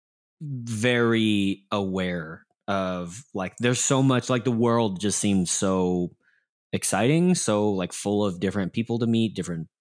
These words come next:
things to explore, basically. And so my being Korean, I was like, "Oh, that's just a fun part of it." Um, and so even though I didn't know that much, I was like, "Yeah, this is, it's just part of, you know, the world." Um, but then when I learned about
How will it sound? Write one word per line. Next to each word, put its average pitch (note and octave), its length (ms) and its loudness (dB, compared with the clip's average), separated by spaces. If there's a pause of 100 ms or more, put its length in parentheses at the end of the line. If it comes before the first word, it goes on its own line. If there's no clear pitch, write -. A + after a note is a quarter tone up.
(340)
things G2 340 -2
to F2 280 -4
explore, G2+ 540 -2
basically. A2+ 680 -2
And F#2 180 -4
so F2+ 360 -4 (240)
my A2+ 140 4
being A#2+ 240 2
Korean, G#2 500 2
I F#2+ 80 2
was G2 100 0
like, F#2+ 200 -4
"Oh, C3 280 0
that's F#2 180 -4
just F#2+ 160 -10
a F#2+ 40 -10
fun G2 320 -4
part A#2+ 240 -2
of E2+ 100 -6
it." F2+ 220 -4 (240)
Um, F2 420 -8
and F#2 100 -8
so G2 140 -4
even F#2+ 180 -2
though G2 100 0
I F#2+ 40 -2
didn't F2+ 200 -2
know F2+ 160 -4
that F2 140 -6
much, F#2 220 -4
I F2 40 -8
was F2 100 -8
like, F2 160 -8 (720)
"Yeah, A#2 220 2
this G2 220 -4
is, G2 280 -6
it's G#2+ 120 -8
just A#2 240 -4
part G2+ 240 -4
of, F2 340 -4 (100)
you F#2 120 -2
know, D#2+ 340 -10
the F#2+ 180 -6
world." D#2+ 460 -8 (420)
Um, F#2 560 -2
but B2 140 0
then D3 300 4
when B2+ 240 0
I A#2+ 80 2
learned B2+ 400 2
about G2 420 0